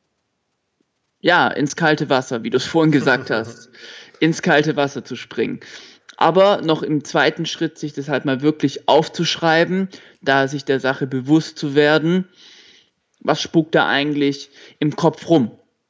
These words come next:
Speaker 1: Ja, man kann natürlich da lange Meditierstunden darum verbringen, okay, wo kommt es jetzt her? Ist aber meiner Meinung nach, äh, dauert es, äh,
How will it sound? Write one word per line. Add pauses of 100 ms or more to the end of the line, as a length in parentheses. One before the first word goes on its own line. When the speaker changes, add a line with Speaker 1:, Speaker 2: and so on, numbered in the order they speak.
Speaker 1:
Ja,
man
kann
natürlich
da
lange
Meditierstunden
darum
verbringen,
okay,
wo
kommt
es
jetzt
her? (420)
Ist
aber
meiner
Meinung
nach,
äh, (480)
dauert
es,
äh,